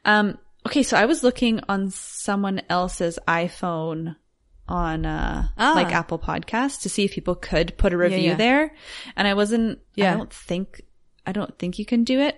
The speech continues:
Speaker 1: I think you might have to only
Speaker 2: Oh,
Speaker 1: do it. I'm not
Speaker 2: darn.
Speaker 1: sure. If you guys can, if you can leave a review, a little five star and anything you've learned or insights from this podcast, or you wanna say something, we'd really appreciate it. If you're not able to do it on your phone,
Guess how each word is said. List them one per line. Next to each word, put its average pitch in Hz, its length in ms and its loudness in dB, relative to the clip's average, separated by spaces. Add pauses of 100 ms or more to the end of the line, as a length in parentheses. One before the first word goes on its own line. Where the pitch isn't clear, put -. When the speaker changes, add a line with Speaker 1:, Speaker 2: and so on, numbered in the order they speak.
Speaker 1:
I - 80 -2
think 254 220 2
you 262 80 4
might 208 160 2
have 208 140 0
to - 100 -2
only 196 260 0
Speaker 2:
Oh, 285 80 -4
Speaker 1:
do 208 80 4
it. 202 80 6
I'm 202 120 4
not 233 100 6
Speaker 2:
darn. 453 100 8
Speaker 1:
sure. 185 320 4
If - 120 0
you 330 80 8
guys 370 200 4
can, 185 440 2 (220)
if 202 120 -4
you 220 60 0
can 233 280 4
leave 277 160 6
a 277 100 2
review, 185 640 2 (520)
a 170 200 0
little 170 520 -2 (280)
five 180 280 0
star 170 560 0
and 160 480 -8
anything 185 320 -2
you've 170 200 -6
learned 160 280 -6
or 160 260 -4
insights 160 480 -6
from 170 200 -8
this 156 140 -10
podcast, 160 640 -6
or - 60 -6
you 165 100 -8
wanna 165 140 -6
say 165 160 -4
something, 165 380 -4 (280)
we'd 185 120 -4
really 214 260 2
appreciate 175 420 -2
it. 170 120 -2
If 170 80 -8
you're 175 80 -4
not 185 160 0
able 196 180 -2
to 196 100 -8
do 175 80 -4
it 170 60 -4
on 170 100 -4
your 165 120 -6
phone, 160 360 -4